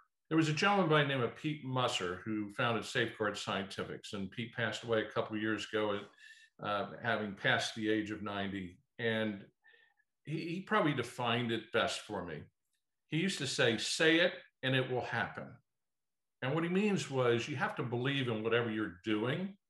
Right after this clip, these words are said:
And if you believe in it and you focus on it, it's gonna happen. Now, it might not happen when you think it'll happen, but it'll happen. So that, that to me was a great saying. And, and those around me hear me say that often is, "Say it and it will happen."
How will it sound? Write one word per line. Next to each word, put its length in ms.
And 120
if 120
you 80
believe 460
in 140
it 180
and 100
you 80
focus 480
on 160
it, 160
it's 160
gonna 180
happen. 480
Now, 160
it 40
might 160
not 160
happen 340
when 140
you 180
think 320
it'll 220
happen, 500
but 180
it'll 220
happen. 360
So 120
that, 200
that 180
to 80
me 120
was 180
a 60
great 360
saying. 440
And, 220
and 240
those 220
around 260
me 80
hear 240
me 120
say 300
that 180
often 420
is, 380
"Say 340
it 80
and 140
it 180
will 180
happen." 320